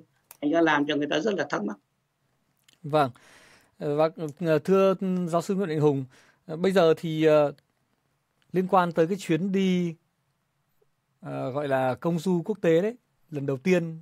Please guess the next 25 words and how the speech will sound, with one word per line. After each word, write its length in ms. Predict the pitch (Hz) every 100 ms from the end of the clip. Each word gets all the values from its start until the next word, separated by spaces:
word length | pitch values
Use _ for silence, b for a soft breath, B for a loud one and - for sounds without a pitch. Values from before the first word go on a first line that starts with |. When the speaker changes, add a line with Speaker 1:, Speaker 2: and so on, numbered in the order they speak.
| -
Speaker 2:
của 220 | 139 120
ông 680 | 120 147 147 147 147 139 139
Tổng 140 | 123 113
thống 180 | 120
Donald 260 | 143 143 131
Trump. 280 | 160 151 139 - b b b b
Thì 60 | 143
trước 160 | 240
đó 200 | 185 156
thì 100 | 190
có 100 | 180
một 100 | 180
số 120 | 156
ý 60 | 165
kiến 240 | 160 156
nói 160 | 165 160
rằng 160 | 175 156
là 100 | 135
vì 280 | 139 139 131
cái 80 | 165
tình 140 | 151
hình 360 | 147 135 127 135
ở 160 | 139
trong 220 | 113 151
nước, 220 | 160 220